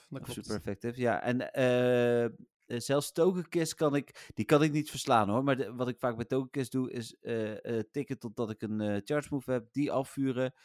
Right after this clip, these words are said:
Speaker 2: Eh, maar wel, eh, volgens mij komt later mijn vuurmove. Dus dan laat ik hem door tot mijn vuurmove. Dan,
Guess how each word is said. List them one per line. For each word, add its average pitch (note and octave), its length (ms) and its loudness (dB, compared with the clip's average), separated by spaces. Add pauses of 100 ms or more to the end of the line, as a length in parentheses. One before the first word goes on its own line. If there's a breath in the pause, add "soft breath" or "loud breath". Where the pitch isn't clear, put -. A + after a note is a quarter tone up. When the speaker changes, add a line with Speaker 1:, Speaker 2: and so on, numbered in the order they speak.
(280 soft breath)
Speaker 2:
Eh, A2+ 160 -2
maar G#2+ 220 0
wel, A2+ 420 4
eh, G#2+ 300 -4
volgens G2+ 260 -8
mij A2 120 -4
komt G#2+ 220 -12
later A2 380 2
mijn G2+ 140 -2
vuurmove. D3+ 480 -2
Dus - 180 -12
dan A2 120 -8
laat G#2+ 140 -2
ik G2+ 60 -10
hem G#2 140 -6
door B2 220 2
tot G#2 140 -10
mijn G#2 120 -8
vuurmove. B2 400 -4
Dan, A2 280 -6